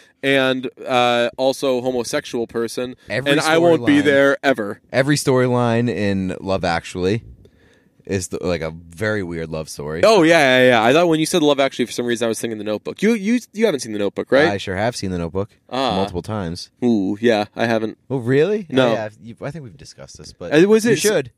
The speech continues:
Speaker 2: It's
Speaker 1: who,
Speaker 2: a great movie.
Speaker 1: was it Feidelberg who also hasn't seen it?
Speaker 2: Uh, maybe. I think he might have gotten mad at you when you said that you didn't see it.
Speaker 1: Oh, really?
Speaker 2: Yeah.
Speaker 1: I thought
Speaker 2: Could be
Speaker 1: somebody,
Speaker 2: wrong.
Speaker 1: somebody, I thought it was Feidelberg said, like, "I'm saving, uh, The Notebook for my first wife."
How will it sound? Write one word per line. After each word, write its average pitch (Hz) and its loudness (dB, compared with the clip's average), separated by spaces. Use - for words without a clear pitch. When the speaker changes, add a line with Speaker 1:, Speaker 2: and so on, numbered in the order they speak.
Speaker 2:
It's 143 -12
Speaker 1:
who, 269 4
Speaker 2:
a - 4
great 160 0
movie. 110 -6
Speaker 1:
was 160 4
it 160 -4
Feidelberg 240 2
who 208 2
also 196 -2
hasn't 208 -10
seen 214 -10
it? 220 -8
Speaker 2:
Uh, 92 -6
maybe. 90 -8
I 120 -2
think 165 -6
he 156 -12
might 147 -6
have 135 -4
gotten 104 -2
mad 107 -6
at 90 -8
you 82 -8
when 82 -12
you 80 -12
said 85 -14
that 80 -12
you 76 -12
didn't 80 -10
see 71 -16
it. 64 -18
Speaker 1:
Oh, 151 2
really? 170 2
Speaker 2:
Yeah. 76 -14
Speaker 1:
I 160 2
thought 247 2
Speaker 2:
Could - -2
be 214 -4
Speaker 1:
somebody, 311 2
Speaker 2:
wrong. 254 0
Speaker 1:
somebody, 294 2
I 185 2
thought 240 2
it 240 4
was 190 2
Feidelberg 139 0
said, 127 -2
like, 120 -6
"I'm 120 -6
saving, 120 -2
uh, 107 -6
The 110 -8
Notebook 110 -6
for 113 -10
my 101 -10
first 101 -12
wife." 90 -12